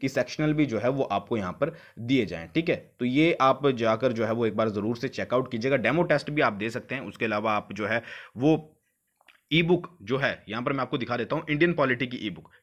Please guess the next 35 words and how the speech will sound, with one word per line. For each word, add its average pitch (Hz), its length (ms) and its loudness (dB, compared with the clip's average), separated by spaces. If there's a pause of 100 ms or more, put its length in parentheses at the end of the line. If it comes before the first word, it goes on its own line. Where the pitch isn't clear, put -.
ठीक 170 140 -4
है। - 80 -2 (280)
तो 139 60 -2
यहाँ 143 160 2
पर 160 120 0
इंडियन 147 280 2
पॉलिटी 151 300 2
की 156 80 -2
आपको 131 320 0
जो 131 100 0
है 127 120 -2
वो 143 160 0
बिल्कुल 120 440 0
अच्छे - 360 -4
से 143 100 -4
ई 120 160 -2
बुक 127 180 -4
दी 120 160 0
जा 113 120 0
रही 120 80 0
है, 143 60 0
पूरी 190 280 0
कंप्लीट। 139 560 0
आपको 135 260 0
दोबारा 147 260 4
से 156 80 0
जो 143 120 0
है 147 80 0
वो 151 120 2
लक्ष्मीकांत 139 500 -2
पढ़ने 127 260 0
की 131 120 -6
ज़रूरत 123 400 -2
नहीं 120 220 -2
पड़ेगी, 139 400 0